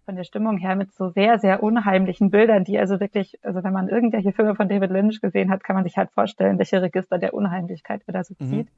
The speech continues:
Speaker 1: Und, ähm, irgendwie das nebeneinander, das macht Lynch ja auch schon in anderen Filmen, mal so Blue Velvet ist da, glaub ich, so das meistgenannte
Speaker 2: Ja.
Speaker 1: Beispiel, aber, ähm, ich würd sagen, dass das in Twin Peaks wirklich so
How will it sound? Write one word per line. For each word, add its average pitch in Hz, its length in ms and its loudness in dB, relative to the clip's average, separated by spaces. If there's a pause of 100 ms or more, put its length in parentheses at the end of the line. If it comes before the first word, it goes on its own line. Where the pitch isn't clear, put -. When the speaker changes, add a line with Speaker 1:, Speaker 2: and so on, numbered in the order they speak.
(680)
Speaker 1:
Und, 180 420 -8
ähm, 185 460 -2
irgendwie 208 240 2
das 226 260 0
nebeneinander, 202 840 4
das 180 180 -2
macht 214 220 0
Lynch 240 180 4
ja - 120 0
auch 226 80 0
schon 262 100 0
in 240 100 0
anderen 247 320 4
Filmen, 226 260 2
mal 208 200 4
so 208 260 -4 (140)
Blue 208 160 2
Velvet 214 320 2
ist 196 100 -6
da, 208 60 2
glaub 202 180 2
ich, 196 120 -2
so 190 100 -12
das 202 120 -4 (440)
meistgenannte 208 480 -6
Speaker 2:
Ja. 190 40 -8
Speaker 1:
Beispiel, 202 360 0
aber, 180 280 2 (500)
ähm, 190 560 -8
ich - 180 -8
würd 196 140 -2
sagen, 196 280 0
dass 185 160 -2
das 196 160 -4
in 196 160 -2
Twin 214 220 0
Peaks 214 180 0
wirklich 208 260 -4
so 180 280 0